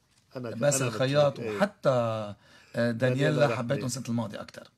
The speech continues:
Speaker 1: مم. أنا حسيت ما قدروا يشيلوا المسلسل لحاله. دانييلا يمكن بعد بكير تاخد بطولة مطلقة.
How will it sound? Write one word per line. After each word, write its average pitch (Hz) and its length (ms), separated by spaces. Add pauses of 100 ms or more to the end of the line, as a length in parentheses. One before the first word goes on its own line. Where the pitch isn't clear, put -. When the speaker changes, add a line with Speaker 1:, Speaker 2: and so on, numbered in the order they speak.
(160)
Speaker 1:
مم. 123 200 (420)
أنا 196 140
حسيت 196 460
ما 208 120
قدروا 139 240
يشيلوا 113 320
المسلسل 107 560
لحاله. 104 460 (320)
دانييلا 151 480
يمكن 143 220
بعد 135 200
بكير 139 280
تاخد 110 360
بطولة 110 340
مطلقة. 107 420